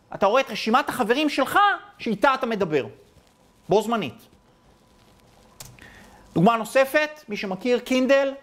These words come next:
ספר וירטואלי, שאתה קונה אותו. היום כשאתה קונה את הספר הווירטואלי הזה,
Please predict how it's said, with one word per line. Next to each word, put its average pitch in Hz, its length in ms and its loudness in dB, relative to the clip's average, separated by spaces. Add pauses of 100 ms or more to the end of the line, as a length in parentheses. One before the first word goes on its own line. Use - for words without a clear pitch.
(140)
ספר 233 420 -2
וירטואלי, 208 640 2 (300)
שאתה 165 200 -10
קונה 170 240 -4
אותו. 233 380 -2 (560)
היום 240 280 2
כשאתה 226 240 -6
קונה 220 240 -4
את 214 80 -6
הספר 208 300 -2
הווירטואלי 185 580 0
הזה, 220 320 0